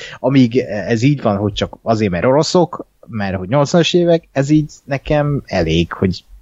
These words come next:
ők akarnak lenni, ő-, ők akarják légázni a, <clears throat> az Egyesült Államokat, és ő-, ő-, ők, ők akarják irányítani a világot, ez így szerintem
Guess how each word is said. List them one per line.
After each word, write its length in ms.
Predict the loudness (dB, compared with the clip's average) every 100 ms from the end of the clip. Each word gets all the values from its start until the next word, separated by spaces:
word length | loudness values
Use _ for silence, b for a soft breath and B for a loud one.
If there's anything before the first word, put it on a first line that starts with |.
| -12
ők 340 | -6 -2 -2
akarnak 440 | -2 0 0 0
lenni, 320 | 0 2 4 4
ő-, 180 | 4
ők 180 | 4 2
akarják 400 | 2 2 2 0
légázni 520 | 2 2 2 0 0
a, 160 | -2 -2 B B B B B 2
<clears throat> 280 | 4 6
az 80 | 4
Egyesült 440 | 2 2 0 0 2
Államokat, 480 | 2 2 0 -2
és 160 | -2 0
ő-, 180 | 2 4
ő-, 240 | 2 2
ők, 320 | 2 2 0 2 2 2 B B B
ők 140 | 0
akarják 340 | 2 2 0 2
irányítani 340 | 2 2 -2
a 40 | 0
világot, 360 | 2 2 2
ez 140 | 0 2
így 180 | 0
szerintem 640 | 0 0 2 2 0 -2